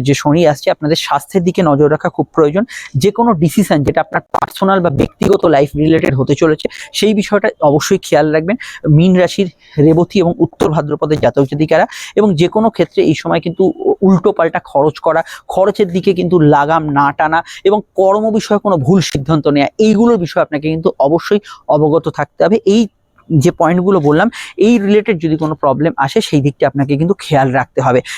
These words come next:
এবং এটা কিন্তু মীন রাশি দুই নক্ষত্রের কথা আমি বললাম, যাদের নক্ষত্র রেবতী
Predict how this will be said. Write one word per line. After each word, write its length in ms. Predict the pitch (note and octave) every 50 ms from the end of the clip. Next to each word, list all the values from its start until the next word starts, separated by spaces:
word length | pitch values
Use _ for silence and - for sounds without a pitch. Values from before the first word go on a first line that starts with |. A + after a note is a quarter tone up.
| - -
এবং 140 | D3+ D#3 D3+ -
এটা 180 | - E3 F#3+ F#3+
কিন্তু 240 | - F#3+ F#3+ B3 G3+
মীন 260 | E3 D#3 D#3 D3+ D3
রাশি 240 | D3+ D#3 - - F3
দুই 200 | C#3 D#3+ F3 F3
নক্ষত্রের 420 | E3 D3 - - D3+ - D3 C#3+
কথা 220 | C#3 C3+ - D#3+
আমি 100 | C#3+ C#3+
বললাম, 320 | B2+ C3 C3 C3+ D3+ G#3+ B3 - - - - - -
যাদের 260 | C3+ A#2+ B2+ C3+ D3+
নক্ষত্র 460 | D3 C#3 B2+ - - C#3+ - - D#3 C#3
রেবতী 400 | C3 C3 C#3+ D#3 - - B3